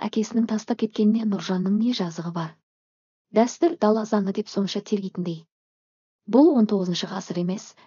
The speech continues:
жиырма бірінші ғасыр ғой. Мөлдіртай, ата-баба салты қай ғасыр дегенге қарамайды.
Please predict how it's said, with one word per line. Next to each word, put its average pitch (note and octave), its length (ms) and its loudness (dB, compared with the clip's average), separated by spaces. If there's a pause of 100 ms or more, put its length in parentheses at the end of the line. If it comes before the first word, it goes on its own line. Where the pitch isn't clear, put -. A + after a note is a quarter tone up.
жиырма F#3 320 0
бірінші F3 320 -4
ғасыр D#3+ 320 -8
ғой. D#3+ 160 -12 (920)
Мөлдіртай, G3+ 520 2
ата-баба A3 560 0
салты G3 340 -4
қай G3+ 220 -6
ғасыр E3+ 320 -6
дегенге E3+ 400 -4
қарамайды. E3 480 -8